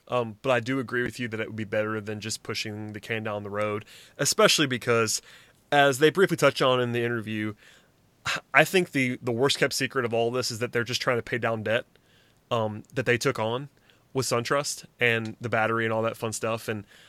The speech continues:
I get the emphasis to wanna do that if you're Liberty Media, just gotta get rid of all the debt and pay it off, and,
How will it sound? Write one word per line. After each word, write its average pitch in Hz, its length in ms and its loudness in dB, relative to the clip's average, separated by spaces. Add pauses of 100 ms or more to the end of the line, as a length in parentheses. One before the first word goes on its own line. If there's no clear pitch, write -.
(420)
I 127 140 2
get 123 340 0 (500)
the 123 140 -4
emphasis 120 380 -4
to 113 80 -6
wanna 110 180 -2
do 113 180 -4
that 127 200 6
if 120 80 -4
you're 113 100 0
Liberty 110 220 -4
Media, 143 480 -4
just 120 180 -6
gotta 107 180 -4
get 107 140 -8
rid 113 120 -4
of 113 60 0
all 113 140 0
the 107 60 -6
debt 131 220 0
and 110 100 -12
pay 113 120 -4
it 110 80 -2
off, 151 280 2
and, 110 120 -6